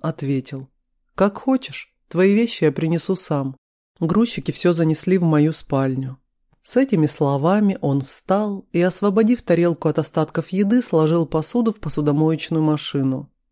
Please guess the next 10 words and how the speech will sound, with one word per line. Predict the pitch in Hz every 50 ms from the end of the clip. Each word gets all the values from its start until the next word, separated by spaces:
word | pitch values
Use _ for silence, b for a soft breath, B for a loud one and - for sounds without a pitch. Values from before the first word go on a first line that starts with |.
| _ _ _ _ _ _ _ _ -
Я | 190 190 254 285
тоже | 277 - 175 175 175 160 165
встала | 160 - - - - - 170 165 160 165 156
со | - - 156
стула | 156 - - - - 247 247 240 226
и | - - 220
принялась | 240 - 202 196 175 165 156 151 156 151 - -
убирать | 147 139 139 139 151 165 160 -
со | - 160
стола. | - - - 160 156 147 135 120 131 135 139 -